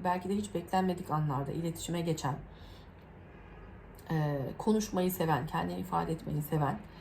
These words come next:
e, biri olabilirsiniz arkadaşlar.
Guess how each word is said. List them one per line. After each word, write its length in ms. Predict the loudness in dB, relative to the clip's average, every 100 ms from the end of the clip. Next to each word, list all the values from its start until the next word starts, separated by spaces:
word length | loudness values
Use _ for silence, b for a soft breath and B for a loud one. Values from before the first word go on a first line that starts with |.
| B B B B -10 -2
e, 60 | 0 2 0 0 -2 -4 -8 -10 -14 -18 -8
biri 300 | 0 2 2
olabilirsiniz 680 | 0 0 0 0 -2 -2 0
arkadaşlar. 600 | 0 0 -4 -6 -6 -10